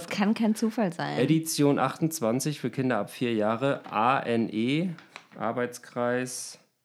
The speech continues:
Speaker 2: Neue Erziehung e V.
Speaker 1: Oh, klingt
Speaker 2: Mit Sitz in
Speaker 1: okay.
Speaker 2: der Hasenheide vierundsechzig in zehn neun sechs vier Berlin. Ich empfehle weiterhin, auf A N E D E sich diesen Brief zu bestellen. Gerade wenn man erst das erste Kind hat, weil der einem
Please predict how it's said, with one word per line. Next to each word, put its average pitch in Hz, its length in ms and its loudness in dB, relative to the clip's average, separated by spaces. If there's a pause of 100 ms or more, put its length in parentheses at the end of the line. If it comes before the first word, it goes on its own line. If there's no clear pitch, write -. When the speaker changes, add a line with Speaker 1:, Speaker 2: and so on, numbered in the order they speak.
(420)
Speaker 2:
Neue 120 360 4
Erziehung 110 540 0
e 98 120 -2
V. 131 420 -4 (640)
Speaker 1:
Oh, 208 240 6
klingt - 220 -10
Speaker 2:
Mit - 100 -10
Sitz - 200 -4
in 110 120 -2
Speaker 1:
okay. 101 60 2
Speaker 2:
der 101 80 -2
Hasenheide 104 540 -2
vierundsechzig 110 800 -8
in 101 140 -8
zehn 104 300 -6
neun 95 200 -4
sechs 92 220 -12
vier 104 240 -6
Berlin. 95 520 -4
Ich - 140 -10
empfehle 107 460 -4
weiterhin, 135 540 -2 (760)
auf - 220 -12
A 131 180 2
N 127 340 2
E 131 200 0
D 123 160 0 (200)
E 117 40 0
sich 113 180 -4
diesen 110 220 -2
Brief 113 200 -4
zu 110 120 -8
bestellen. 127 600 -2 (800)
Gerade 117 240 0
wenn 113 80 4
man 95 100 2
erst 95 200 -4
das 87 60 -4
erste 113 220 -4
Kind 120 240 -2
hat, 98 180 -4
weil 98 120 -2
der 95 160 0
einem 104 400 0